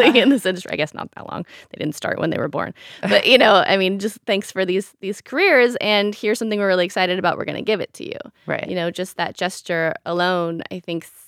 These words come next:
Speaker 1: set this precedent for the rest of their relationships with their fans. It's just, it just set it to a different level.
Speaker 2: Yeah.
Speaker 1: You know, I mean, I think there is some reality to the fact that digital is ostensibly free,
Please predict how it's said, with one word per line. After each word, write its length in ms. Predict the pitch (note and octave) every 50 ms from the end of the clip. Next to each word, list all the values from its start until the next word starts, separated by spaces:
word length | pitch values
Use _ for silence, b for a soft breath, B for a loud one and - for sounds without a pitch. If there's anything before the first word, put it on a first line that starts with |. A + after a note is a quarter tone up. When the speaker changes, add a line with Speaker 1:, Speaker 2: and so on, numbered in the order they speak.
| _
Speaker 1:
set 420 | - - - - G#3+ A#3 - - _ -
this 160 | F3+ E3+ -
precedent 640 | - - C4+ - - - F#3+ F3 E3 D#3+ - - _
for 140 | - -
the 100 | F3 E3+
rest 240 | E3 D#3+ F3+ - -
of 120 | E3 D3+ -
their 320 | C#3 B2 G#2 G2 - - - -
relationships 480 | D#3 D3+ D3 E3+ - - - E3+ - -
with 60 | -
their 80 | - E3
fans. 280 | - A3 A#3+ G3 E3+
It's 140 | - F#3 -
just, 260 | - A3 F#3+ - - _ _ _ -
it 140 | F#3+ F#3 -
just 280 | - G3 F3+ - -
set 160 | - F3 D#3 -
it 100 | - -
to 120 | - E3
a 40 | E3
different 300 | D#3+ - - - - -
level. 340 | - - - - - - G3+ -
Speaker 2:
Yeah. 340 | - D#3 D3+ C3+ - - D3+ _ _
Speaker 1:
You 100 | - F#3+
know, 160 | F3+ F3 E3+ E3+
I 180 | F3 F3 F3+
mean, 280 | F3+ F#3 F#3 F#3 F3+ - _ _ _ _ _ _ _ -
I 120 | - G#3+
think 220 | G3+ - A3+ A3 G#3+
there 140 | G#3+ G#3+ -
is 240 | - G#3+ G#3+ G#3 -
some 180 | - G3+ G3+
reality 720 | G3+ F#3+ F3+ F3 F3 F3+ F#3 F3+ E3+ D#3+ D#3+ D#3+ D#3 C#3+ - _ _ _
to 120 | - - F3+
the 100 | F3+ F3+
fact 360 | - F3 D#3 E3 E3 - -
that 180 | D#3+ D3+ - _ -
digital 640 | F#3+ F3 D#3+ E3 E3 - - A2+ A2+ - D3 - - _ _ _ _ _
is 380 | - - - - E3 - - _ _ _ _ _ _ -
ostensibly 560 | F#3 _ - D#3 D#3 D#3 - F3 E3 D#3 -
free, 380 | - - - F3 - F3 F#3